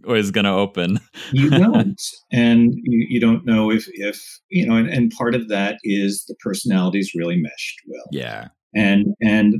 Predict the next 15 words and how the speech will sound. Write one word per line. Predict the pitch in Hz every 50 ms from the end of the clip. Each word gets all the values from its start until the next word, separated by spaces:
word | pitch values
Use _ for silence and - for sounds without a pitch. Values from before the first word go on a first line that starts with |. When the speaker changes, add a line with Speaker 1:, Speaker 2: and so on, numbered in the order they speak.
| - 90 92
Speaker 2:
their, | 92 92 95 92 92 90 90 90 92 - _ _ -
um, | 82 82 80 80 78 78 76 _ _ _ _ _ _ _ _ _ -
inherent | 113 - - - - - - - 95 95 98 95 92 - - - - -
abilities | 85 - 87 87 92 92 85 80 76 73 - - - - -
really | 92 87 82 80 80 80
meshed | 78 76 - - -
well. | 82 73 76
Mark | 78 85 87 92 95 - _ _ - 92
really | 92 95 95 95 95 92 90 90 - _ -
did | - 92 90 90 87 - - - - - 95
themed | 90 90 - - - - - - _ _ _ _ _ _ _ -
work | - 90 92 87 82 - _ - _ _ - _ - - _ - _ _ -
and | - 90 87
still | - - 117 95 95
does | 92 90 85 85 78 - - -